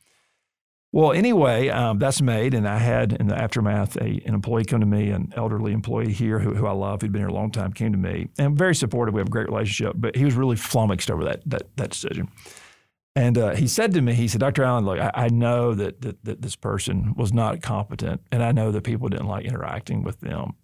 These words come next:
but, but it seems to me like we, we, we could have avoided letting them go. It seems to me we could have hired someone over them, basically, you know, to supervise them and, and, you know, basically to do their work for them,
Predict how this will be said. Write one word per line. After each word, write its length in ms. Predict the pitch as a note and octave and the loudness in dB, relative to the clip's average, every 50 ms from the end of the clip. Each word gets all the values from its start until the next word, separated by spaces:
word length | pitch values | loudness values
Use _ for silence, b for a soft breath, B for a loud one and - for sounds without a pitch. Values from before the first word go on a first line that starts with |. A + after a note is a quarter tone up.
| _ _ | _ _
but, 320 | - C3 A#2+ A2+ - - _ | -2 0 0 0 -2 -4 _
but 220 | C3+ B2+ A#2+ - | -2 -2 -2 -2
it 80 | A#2+ A#2 | -2 -4
seems 320 | - - D#3+ D#3+ D#3+ - | -2 -2 0 0 0 0
to 100 | - B2+ | 0 0
me 180 | A#2 A#2+ A#2 A2+ | 0 0 0 0
like 260 | A2 G#2+ G#2+ G2+ - | 0 -2 -2 -4 -4
we, 220 | - A#2+ A#2 A#2 - | -2 -2 -2 -2 -2
we, 260 | C3+ B2 A#2 A2+ - - - _ | -2 -2 -2 -2 -2 -6 -8 _
we 120 | - A#2+ G2 | -6 -6 -4
could 240 | - - D#3+ D#3+ | -4 -2 -2 0
have 80 | D#3 C3 | 0 0
avoided 520 | B2+ A2+ G#2 A2 A2+ A#2 A2+ G#2+ A2 G2 | 0 0 0 0 0 0 0 0 -2 -2
letting 360 | G2 F#2+ G2 G2+ F#2 F2+ E2 D#2+ | -2 -4 -4 -4 -4 -4 -4 -4
them 100 | - - | -4 -4
go. 380 | - - B1+ B1+ A#1 - - - _ _ | -6 -6 -6 -6 -8 -8 -10 -12 _ _
It 60 | - | -6
seems 260 | - - E3+ F3+ - - | -2 0 2 2 2 0
to 80 | D3 | 0
me 140 | C3+ C3+ C3 | 0 2 2
we 120 | B2 B2 A#2+ | 2 0 0
could 140 | - A#2 | -2 -2
have 80 | G#2 - | -4 -4
hired 580 | - - - - - C3+ C3 C3+ C#3+ C#3+ A2 - | -6 -8 -12 -10 -6 -4 -2 -2 -2 -2 -2 -4
someone 460 | - - A#2+ A#2 A2+ A2 A2 G#2 - - | -4 -4 -2 -2 -2 0 -2 -2 -4 -4
over 280 | A2+ A#2+ B2 A2 A#2+ G#2+ | -4 -4 -2 -2 -4 -4
them, 420 | G2 F2+ E2+ D#2+ G#2 C3+ C#3+ D#3 - _ _ _ _ _ _ _ _ _ _ _ _ _ _ _ _ _ _ _ | -4 -6 -6 -4 -4 -4 -4 -6 -8 _ _ _ _ _ _ _ _ _ _ _ _ _ _ _ _ _ _ _
basically, 480 | C3 C#3 D3+ D3 D#3 C3 C3 C#3 B2+ A#2+ | 0 2 2 2 2 0 2 2 2 2
you 60 | A2 | 2
know, 60 | - | 0
to 120 | F#2+ - G2+ | 0 -2 -2
supervise 580 | - D3 C#3+ - C3 A#2 A2+ G#2 G2+ G2 G2 | -2 -2 0 0 0 0 2 2 2 2 0
them 300 | G2+ G2 G2 F#2+ A2 A2+ | 0 0 0 0 0 0
and, 200 | A#2 A2 G#2 G2+ - - | 0 0 -2 -2 -2 -2
and, 180 | C3 G#2+ F#2+ | -2 -2 0
you 120 | A2 B2 G2 | -2 -2 -2
know, 120 | E2+ E2+ - - _ _ _ _ - | -4 -6 -8 -12 _ _ _ _ -6
basically 440 | - C#3 - - - A2+ A2+ A#2+ A2 | -4 -2 -2 -2 -2 -2 0 0 0
to 140 | G2+ A2+ G#2+ | 0 0 0
do 120 | G2 B2 B2+ | 2 2 2
their 100 | C3+ C#3+ | 2 2
work 240 | B2 A#2 A2 - | 2 0 0 -2
for 80 | - A2+ | -2 -2
them, 340 | F#2+ E2+ D2+ D#2+ B2 D3+ | -2 0 0 0 -2 -2